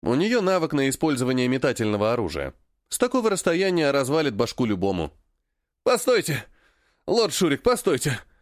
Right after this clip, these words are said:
Замерев в трех метрах от нас, турок хватает за грудь, пытается успокоить свое сердце.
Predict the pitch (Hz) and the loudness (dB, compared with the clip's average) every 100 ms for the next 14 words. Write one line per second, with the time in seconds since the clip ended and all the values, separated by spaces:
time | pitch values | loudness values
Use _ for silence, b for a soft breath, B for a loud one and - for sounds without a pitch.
0 | _ _ _ _ - 107 127 131 123 113 | _ _ _ _ -4 0 2 2 0 0
1 | 120 117 117 110 107 110 104 131 170 - | 0 0 0 -2 -2 -2 -2 0 0 -4
2 | - - 226 202 - 135 135 123 117 104 | -6 -2 -2 -2 -2 0 0 0 0 -2
3 | 104 127 214 - 127 165 185 - 151 - | 0 0 -2 -2 -2 0 0 0 -2 -2
4 | 113 113 117 - 98 95 - 87 - 87 | -2 0 -2 -2 -2 0 -2 -4 -4 -6